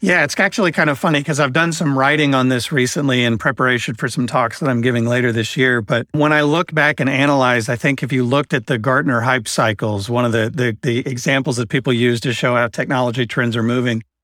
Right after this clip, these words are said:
the I O T first appeared on the Gartner hype cycle, I believe, in twenty twelve or twenty thirteen.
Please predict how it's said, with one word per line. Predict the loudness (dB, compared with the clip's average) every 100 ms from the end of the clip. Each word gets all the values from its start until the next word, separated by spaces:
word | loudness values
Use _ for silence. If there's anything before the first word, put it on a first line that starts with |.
| _ _ _ -4
the | 0
I | 2 2
O | 0
T | -2 -4
first | 0 0 0 -2
appeared | 2 2
on | 4
the | 2
Gartner | 2 0 0
hype | 0 -2
cycle, | -2 -2 0
I | -2
believe, | 0 2 2 2
in | 0 -2
twenty | -2 0 2 0 -2
twelve | -2 0 2 0
or | -2
twenty | -2 -2 -2
thirteen. | -2 -2 -2 -2 0 0